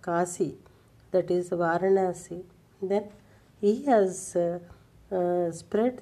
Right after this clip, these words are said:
the Ayurveda to different s-, states or different places.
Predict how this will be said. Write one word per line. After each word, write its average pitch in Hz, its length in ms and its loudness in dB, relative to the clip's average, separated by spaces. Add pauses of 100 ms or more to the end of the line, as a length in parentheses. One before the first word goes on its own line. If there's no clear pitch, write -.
the 180 300 0 (480)
Ayurveda 190 720 2
to 180 80 -6
different 175 560 -2 (680)
s-, - 180 -20 (520)
states 190 560 4
or 185 80 2
different 180 460 -2
places. 175 580 -4